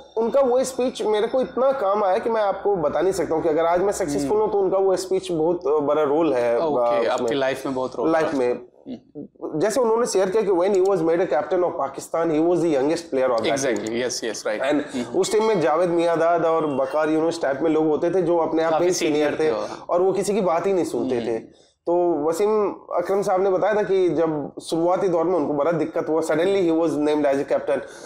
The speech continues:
Speaker 1: तो उनकी कोई बात ही नहीं सुनता था।
Speaker 2: यस, यस।
Speaker 1: अगर किसी को बोलता था, "चलो प्रैक्टिस करने जाना है या ये करना है या ये करेंगे", तो सब बोलते, "चाह, तू कर ले, मैं नहीं कर रहा, मैंने जो करना कर ले।" तो इस तरह की बातें होती थी।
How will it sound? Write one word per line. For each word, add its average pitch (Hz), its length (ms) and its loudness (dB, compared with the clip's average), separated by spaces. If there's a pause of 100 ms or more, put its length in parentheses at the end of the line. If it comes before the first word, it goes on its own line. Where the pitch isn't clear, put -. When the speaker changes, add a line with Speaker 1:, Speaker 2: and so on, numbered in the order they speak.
(140)
Speaker 1:
तो 196 60 -2
उनकी 233 200 2
कोई 269 140 0
बात 196 260 0
ही 202 60 2
नहीं 190 120 2
सुनता 113 360 -2
था। 113 200 -4
Speaker 2:
यस, 123 280 -4
यस। 120 120 -12
Speaker 1:
अगर 165 180 2
किसी 180 180 -2
को 190 60 0
बोलता 180 240 2
था, 180 100 0
"चलो 175 200 0
प्रैक्टिस 160 380 -2
करने 170 220 0
जाना 160 240 2
है 165 120 2
या 151 60 2
ये 147 200 2
करना 165 300 0
है 165 100 2
या 160 80 2
ये 147 200 0
करेंगे", 156 320 0 (380)
तो - 60 -2
सब 208 160 0
बोलते, 185 240 2
"चाह, 226 100 2
तू - 280 -4
कर 180 160 0
ले, 180 120 2
मैं 175 140 2
नहीं 185 100 0
कर 160 100 2
रहा, - 380 -4
मैंने 160 200 0
जो 165 100 2
करना 156 240 0
कर 143 100 -2
ले।" 120 160 0
तो - 420 -6
इस 247 120 -2
तरह 254 120 2
की 262 100 0
बातें 208 280 0
होती 160 280 0
थी। 147 400 -4